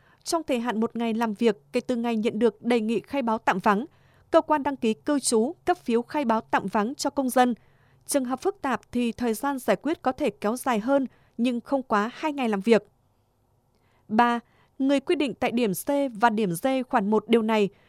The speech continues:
có thể đến khai báo tạm vắng trực tiếp tại cơ quan đăng ký cư trú, nơi người đó cư trú, hoặc khai báo qua điện thoại, phương tiện điện tử hoặc phương tiện khác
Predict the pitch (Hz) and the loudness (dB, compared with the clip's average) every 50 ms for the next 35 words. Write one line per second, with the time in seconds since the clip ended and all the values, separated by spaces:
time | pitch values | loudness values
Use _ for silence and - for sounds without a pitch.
0 | _ _ - - 330 - 330 269 202 190 202 208 247 - - 311 302 240 233 214 | _ _ 0 0 0 2 0 -2 0 2 2 0 0 -2 -4 -4 -2 -2 -2 -4
1 | 220 269 - 294 - 196 190 - 220 208 254 320 - - 247 - - 294 339 359 | -4 -4 -4 -4 -4 -4 -2 -2 -2 -2 -2 -4 -4 -4 -4 -2 -2 -2 -2 -2
2 | - _ - 233 208 - 277 277 - 269 262 233 233 269 262 - - 214 208 - | -4 _ -6 -4 -2 -2 -2 -2 -2 -2 -2 -2 -2 -4 -4 -2 -2 -2 -2 -2
3 | - 285 269 - - 233 214 226 302 - _ _ _ _ _ - 226 254 254 254 | -2 -4 -2 0 2 4 4 2 0 -4 _ _ _ _ _ 0 2 2 2 2
4 | 233 226 226 202 190 190 202 - 285 254 - - 240 214 233 320 - _ _ _ | 2 0 0 2 2 0 0 -2 -4 -4 0 2 2 2 2 0 -4 _ _ _
5 | _ _ - 277 269 262 - - 302 294 233 240 214 214 - - 285 277 262 247 | _ _ 2 2 2 4 0 -2 -2 0 0 0 0 0 0 2 0 2 2 -2
6 | 196 - 233 220 190 - - _ _ _ _ _ - 330 302 285 - 285 - - | -2 0 0 0 0 0 -4 _ _ _ _ _ -4 -4 -2 -2 -2 -4 -2 -2
7 | 214 233 - - - 247 214 170 147 - _ _ _ _ - 269 240 - _ - | -2 -2 0 0 2 2 2 2 2 -2 _ _ _ _ 2 2 2 2 _ -6
8 | - 285 254 - 254 - - - 269 302 359 | -6 -6 -4 -4 -4 -6 -4 -4 -6 -4 -6